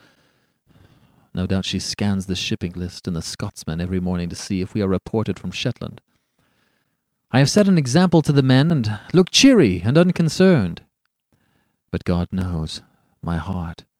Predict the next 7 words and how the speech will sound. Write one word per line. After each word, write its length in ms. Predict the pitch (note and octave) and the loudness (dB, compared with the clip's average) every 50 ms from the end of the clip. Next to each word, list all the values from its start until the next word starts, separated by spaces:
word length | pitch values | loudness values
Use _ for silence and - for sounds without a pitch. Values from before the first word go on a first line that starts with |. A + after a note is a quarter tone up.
| _ | _
is 200 | - F2 D#2+ D#2+ | -12 -10 -10 -10
very 540 | E2+ E2 E2 E2+ F2+ F#2 E2+ D#2+ D#2 E2 E2 | -10 -12 -10 -8 -6 -4 -4 -4 -4 -6 -8
heavy 420 | - - - G2 F#2 F2 E2+ D#2+ D#2 | -8 -8 -6 -6 -4 -4 -6 -8 -10
at 120 | - - | -12 -16
times. 520 | - - E2 D#2+ - - - - _ _ _ _ _ _ _ _ _ _ _ _ _ _ _ _ _ _ _ _ _ _ _ _ _ _ _ _ _ _ _ _ _ _ _ _ _ _ _ _ _ _ _ _ _ _ | -16 -16 -16 -16 -16 -18 -20 -20 _ _ _ _ _ _ _ _ _ _ _ _ _ _ _ _ _ _ _ _ _ _ _ _ _ _ _ _ _ _ _ _ _ _ _ _ _ _ _ _ _ _ _ _ _ _
The 80 | - A2 | -6 -4
thermometer 800 | - B2+ B2+ D3 D#3+ E3+ D#3 B2 G2 G2+ F2+ E2+ E2+ F2+ G2+ | -2 0 2 2 2 4 2 2 0 0 -2 -2 -2 -4 -8